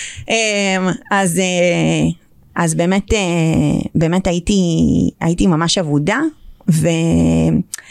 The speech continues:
ואני זוכרת שכאילו הייתה לי הרגשה כזאת של, "רגע, זהו,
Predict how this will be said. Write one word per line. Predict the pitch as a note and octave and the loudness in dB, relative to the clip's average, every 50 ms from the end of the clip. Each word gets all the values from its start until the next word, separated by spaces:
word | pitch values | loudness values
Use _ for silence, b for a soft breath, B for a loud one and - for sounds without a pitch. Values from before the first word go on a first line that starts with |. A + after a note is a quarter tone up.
| B B B B B B B B B B - - | B B B B B B B B B B -4 -2
ואני | E3+ G3 F#3 E3+ D#3 | 0 0 2 0 0
זוכרת | D#3+ D#3 - F4 A4 - | 0 0 0 -2 -2 -4
שכאילו | - - - - G#3+ F3+ F3 | -4 -4 -2 0 0 0 0
הייתה | E3 D#3+ - - | 0 0 -2 -2
לי | - - - | -2 0 0
הרגשה | F3+ F3+ F3 E3+ - - - - | 0 0 0 0 0 -2 -2 -2
כזאת | - B3+ B3+ C#4 C#4 - - - - | -2 0 0 0 -2 -2 -8 -10 -6
של, | - - G3+ F3+ E3+ F3 - - - _ - | -4 0 0 0 0 0 -2 -4 -8 _ -4
"רגע, | - F3+ F#3+ E3+ C#3+ C3+ - - _ _ _ - B B B B B B B B B B B B B B B B _ _ _ _ _ _ _ _ _ _ _ _ _ _ _ _ - | -2 0 0 0 -2 -2 -4 -6 _ _ _ -16 B B B B B B B B B B B B B B B B _ _ _ _ _ _ _ _ _ _ _ _ _ _ _ _ -4
זהו, | F3+ F3+ A#4+ C#5+ - E3 | -2 -2 0 0 0 0